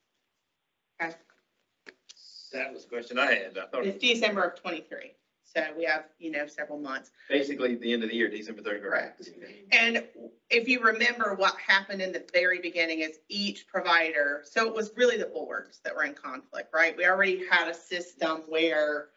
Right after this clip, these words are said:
Speaker 1: private providers that came in only did one service. So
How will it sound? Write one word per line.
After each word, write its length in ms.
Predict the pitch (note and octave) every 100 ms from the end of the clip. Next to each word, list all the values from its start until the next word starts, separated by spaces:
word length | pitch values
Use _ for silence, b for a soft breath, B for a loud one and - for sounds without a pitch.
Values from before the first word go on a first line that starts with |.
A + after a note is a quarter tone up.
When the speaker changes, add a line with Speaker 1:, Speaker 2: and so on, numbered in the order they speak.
| _ _ _ _ _
Speaker 1:
private 460 | G3 F#3+ F#3+ F#3 -
providers 540 | F3+ F3 E3+ E3+ D#3+
that 220 | - - -
came 300 | - E3+ E3+
in 480 | D#3+ D#3 D#3 D3+ D3
only 240 | E3 D#3
did 240 | D3+ D3 C#3+
one 320 | C#3 C#3 -
service. 640 | C3+ B2+ - - - - b b b b
So 840 | - - G3 F#3 F3+ F3 F3 F3